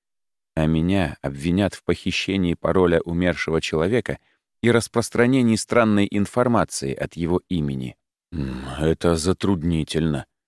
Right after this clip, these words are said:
Я объяснил ей, почему не могу выполнить её просьбу. Неизвестно, вернусь я или нет,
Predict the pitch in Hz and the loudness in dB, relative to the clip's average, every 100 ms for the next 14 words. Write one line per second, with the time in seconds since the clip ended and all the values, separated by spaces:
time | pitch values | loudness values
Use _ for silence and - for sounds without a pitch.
0 | _ _ _ _ - 82 120 110 90 104 | _ _ _ _ -8 0 2 2 0 -2
1 | - 113 101 95 95 - - 95 92 90 | 0 0 2 2 0 -2 -2 0 0 2
2 | 90 90 85 82 73 78 - 69 65 62 | 2 0 -2 -4 -2 -4 -6 -10 -10 -14
3 | - 78 80 - - 67 - - _ _ | -10 -4 -4 -2 -2 -2 -6 -18 _ _
4 | _ _ _ _ 87 101 117 120 139 - | _ _ _ _ 2 4 4 4 4 4
5 | 98 101 107 120 - 113 117 113 123 139 | 2 4 4 2 4 4 4 4 2 0
6 | - | -2